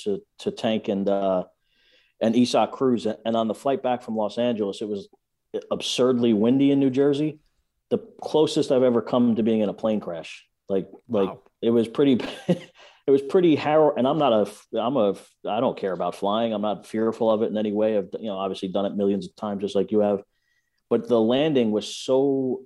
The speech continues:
Speaker 1: uh, the, the plane was just teetering back and forth, and it, and right till we landed on the ground, and I was like, "Man, this is gonna be a bad landing," you know, <laughs> like,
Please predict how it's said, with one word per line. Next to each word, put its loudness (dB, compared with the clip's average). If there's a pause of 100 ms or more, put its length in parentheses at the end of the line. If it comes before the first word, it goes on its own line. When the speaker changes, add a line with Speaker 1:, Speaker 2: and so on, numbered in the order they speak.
Speaker 1:
uh, -6 (140)
the, -2
the -4
plane 0
was 0
just -4
teetering 0
back 0
and -6
forth, 0
and -2
it, -10 (220)
and 0 (100)
right 0
till -2
we 2
landed -2
on -4
the -2
ground, -2
and -6
I -2
was -6
like, -6
"Man, 0
this 0
is -2
gonna -4
be -4
a -6 (140)
bad -2
landing," -4
you -4
know, -2
<laughs> -4
like, 0